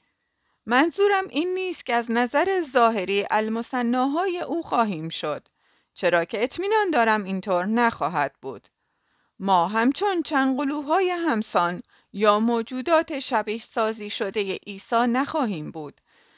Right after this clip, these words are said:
بلکه فردیت ما همانی خواهد بود که الان هستیم، ولی در کاملیت روحانی و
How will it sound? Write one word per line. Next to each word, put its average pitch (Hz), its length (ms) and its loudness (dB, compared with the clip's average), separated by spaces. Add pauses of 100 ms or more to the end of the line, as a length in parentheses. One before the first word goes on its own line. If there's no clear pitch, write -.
(220)
بلکه 175 480 2
فردیت 320 600 2 (100)
ما 277 200 4
همانی 359 540 -4
خواهد 247 500 -2
بود 185 260 -4
که 233 240 -4
الان 294 280 2
هستیم، 175 560 -6 (440)
ولی 156 340 2
در 196 240 4
کاملیت 277 760 0
روحانی 269 640 -2
و 175 160 -4